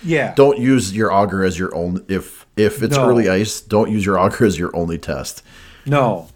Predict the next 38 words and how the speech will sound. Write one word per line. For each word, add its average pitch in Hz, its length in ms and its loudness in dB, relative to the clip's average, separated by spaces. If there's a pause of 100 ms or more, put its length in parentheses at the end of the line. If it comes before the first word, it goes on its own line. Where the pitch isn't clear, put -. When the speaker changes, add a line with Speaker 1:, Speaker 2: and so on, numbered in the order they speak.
(360)
Speaker 1:
don't 147 200 2
do 135 160 0
that. 98 400 -4 (340)
Speaker 2:
Yeah. - 100 -6
Speaker 1:
Because 143 500 -2
you're, 127 300 0
yeah, 98 260 -6
you 113 120 -8
don't 160 140 2
wanna 147 180 2
do 131 160 0
that. 107 320 -4
But 135 320 -2
I'm, 147 160 -4
I'm 160 160 0
saying 147 300 0
to 117 60 -2
try 123 240 -2
to 117 80 0
get 113 140 -2
a 110 40 -2
sense 110 400 -4
of, 101 240 -8 (220)
Speaker 2:
Yep. 226 120 -2
Speaker 1:
okay, 127 260 0
I 110 100 2
hit 143 140 2
it 139 140 0
this 120 180 -4
hard. 104 240 2
How 117 140 -4
much 113 200 -4
ice 101 220 -2
does 98 180 -14
that 90 200 -12
give 85 220 -14
me? 80 60 -18
Speaker 2:
Yes. - 300 -4